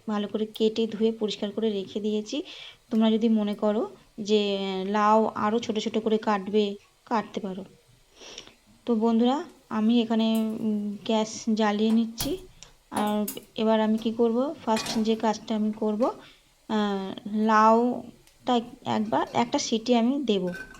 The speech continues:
একটু সেদ্ধ করে নিচ্ছি। আর তোমরা যদি সাইজ বড় করে কাটো তবেই কুকারে একটা সিটি বাজাবে, আর যদি তোমরা লাউ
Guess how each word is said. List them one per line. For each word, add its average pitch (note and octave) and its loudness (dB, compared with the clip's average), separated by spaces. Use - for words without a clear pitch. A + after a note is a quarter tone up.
একটু B3 2
সেদ্ধ A#3 2
করে A#3+ 4
নিচ্ছি। A3+ 0
আর G3 -2
তোমরা A#3 4
যদি A#3+ 6
সাইজ A#3+ 2
বড় A3 4
করে A#3 4
কাটো A3+ -2
তবেই B3+ 4
কুকারে A#3+ 4
একটা B3 0
সিটি A#3 0
বাজাবে, F#3+ 2
আর G#3+ 2
যদি A3+ 0
তোমরা G#3+ 0
লাউ G#3+ 2